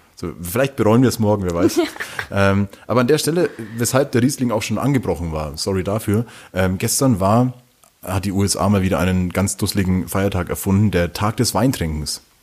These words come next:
Speaker 1: Deshalb an der
Speaker 2: Geil.
Speaker 1: Stelle noch, äh,
Speaker 2: Geil.
Speaker 1: nachträglich herzlichen Glückwunsch zum, äh, Weintrinktag.
Speaker 2: Upsala.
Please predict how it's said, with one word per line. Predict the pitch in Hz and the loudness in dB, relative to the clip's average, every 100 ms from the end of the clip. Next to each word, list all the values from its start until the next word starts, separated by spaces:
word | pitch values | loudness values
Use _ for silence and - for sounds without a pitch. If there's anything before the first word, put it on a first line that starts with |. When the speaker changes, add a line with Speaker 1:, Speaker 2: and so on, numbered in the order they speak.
| - | -4
Speaker 1:
Deshalb | - 95 | -2 0
an | 92 | 2
der | 170 | 4
Speaker 2:
Geil. | 180 | 4
Speaker 1:
Stelle | 113 | 4
noch, | 110 110 | 2 2
äh, | |
Speaker 2:
Geil. | 107 107 101 - - - | 2 2 0 -6 -18 -4
Speaker 1:
nachträglich | 101 107 - 123 127 - - - | 0 2 2 2 2 -2 -10 -4
herzlichen | 104 - 107 | -4 0 0
Glückwunsch | 104 113 135 - | 0 0 -2 0
zum, | 107 104 92 | 0 0 0
äh, | 101 98 92 | 0 2 0
Weintrinktag. | 90 220 - 139 143 175 269 | 0 0 -2 0 0 -2 -6
Speaker 2:
Upsala. | 285 - - 123 | -8 -4 -4 -4